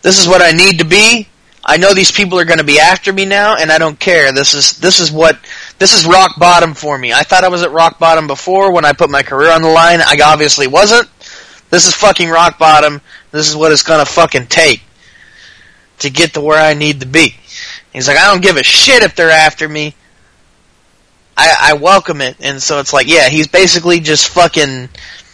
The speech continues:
so he, he fights Kalisto. He has a, he has a pretty decent match. Um, Kalisto pulls up basically, like, a little tiny ass roll up out of a, out of the middle of nowhere, um, after a move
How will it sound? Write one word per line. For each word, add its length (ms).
so 300
he, 200
he 200
fights 260
Kalisto. 680
He 280
has 160
a, 40
he 320
has 160
a 60
pretty 260
decent 400
match. 640
Um, 500
Kalisto 560
pulls 280
up 120
basically, 380
like, 140
a 80
little 400
tiny 340
ass 240
roll 300
up 240
out 180
of 120
a, 200
out 160
of 60
the 60
middle 320
of 60
nowhere, 580
um, 500
after 680
a 100
move 680